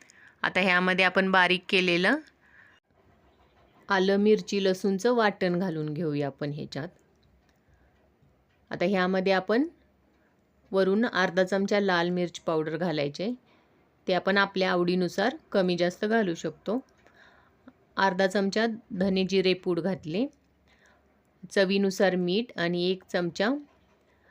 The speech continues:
तीळ घातलेले आहेत. तिळाने छान चव येते. अर्धा चमचा आपण ओवा घालून घेऊया. ओवा थोडा हातावर क्रश करून घालून घेऊया.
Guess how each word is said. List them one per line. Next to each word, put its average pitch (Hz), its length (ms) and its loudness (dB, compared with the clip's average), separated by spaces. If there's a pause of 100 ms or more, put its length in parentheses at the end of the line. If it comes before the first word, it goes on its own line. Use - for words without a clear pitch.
(320)
तीळ 220 200 2
घातलेले 170 500 2
आहेत. 185 100 2 (140)
तिळाने 180 460 2
छान 185 220 0
चव 180 260 0
येते. 170 380 -2 (840)
अर्धा 180 380 2
चमचा 185 380 0
आपण 226 240 0 (260)
ओवा 185 340 4
घालून 165 400 0
घेऊया. 156 360 -4 (1120)
ओवा 185 340 2
थोडा 202 200 4
हातावर 185 520 0 (200)
क्रश 185 240 2
करून 180 360 0
घालून 160 320 -2
घेऊया. 151 380 -4